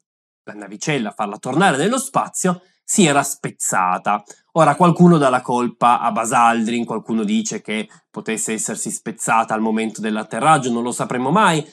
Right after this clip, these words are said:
ma in effetti i due non avevano più modo di azionare il relè che questa controllava, anche perché se avessero provuto, provato a infilarci un dito,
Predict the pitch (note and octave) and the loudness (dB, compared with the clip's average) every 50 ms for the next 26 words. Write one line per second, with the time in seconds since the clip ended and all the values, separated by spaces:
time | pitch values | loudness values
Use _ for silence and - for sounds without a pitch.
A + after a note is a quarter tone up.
0 | _ _ - - F#3 A3+ B3 C#4 D#4+ D#4+ D#4+ - A3+ A#3+ B3 B3+ - D4+ C4 G3+ | _ _ 0 4 4 4 6 4 2 0 0 0 -2 -2 -2 0 0 2 4 6
1 | G3+ F#3+ G#3 A#3 A#3 A3+ B3 C4 D4 D#4+ F4 D4+ G3+ E3+ D#3 D3+ D3+ - C#4 C#4+ | 6 6 6 4 4 2 2 0 0 0 0 2 2 2 2 0 2 2 2 4
2 | B3+ F3 D#3 D3 D3+ D#3 F#3+ F3 D3+ E3 D#3+ D#3+ - - - - G#3+ G#3+ G#3 G#3 | 6 4 4 4 2 2 2 2 2 0 -2 -2 -6 -6 0 4 4 4 6 6
3 | F#3+ E3+ C3+ A2+ - - - - D#3 C#3+ C#3+ C#3+ D3+ F#3+ G3+ F3+ C3 G#2 G2+ - | 4 4 4 2 0 -2 -4 -2 0 2 2 4 4 4 2 2 2 -2 -4 -6
4 | _ _ _ _ - D3 C3 C3+ A2+ F#2 - A#2 G#2+ - G#2 G2 F#2+ - G2 G#2 | _ _ _ _ -8 -8 -6 -6 -8 -8 -8 -10 -10 -8 -12 -12 -10 -10 -8 -6
5 | G#2 G2+ G2 F#2+ F#2 F#2 G2 F#2+ G2+ G2 - - - - - B3+ A#3 E3+ F3 D#3+ | -4 -2 -2 -4 -4 -4 -4 -4 -6 -6 -8 -20 -14 -4 0 2 2 4 4 2
6 | G#3 A#3+ A3+ - A3+ A#3 - D#3 C#3+ F3 F3+ - C#3+ B2+ A2+ - B2+ B2+ D#3 G3 | 2 0 0 0 0 0 0 -2 0 0 0 0 -2 -4 -4 -4 -2 0 0 0
7 | E3+ - A2+ A2 - - - C#3 C#3 E3 E3 D#3+ - A#2 A2+ - C3 C3+ C3+ C#3 | 0 0 -2 -6 -4 -4 -2 2 4 6 6 6 4 0 -2 -2 -2 -2 -2 -2
8 | C#3 - D3+ D#3+ F#3 F#3+ D#3+ - - - F#3+ G3+ G3 E3+ C#3+ B2 A2+ G#2+ - D3+ | -4 -2 0 2 2 2 2 2 2 4 4 6 6 4 2 2 -2 -4 -2 -4
9 | D3 D3 - | -6 -6 -8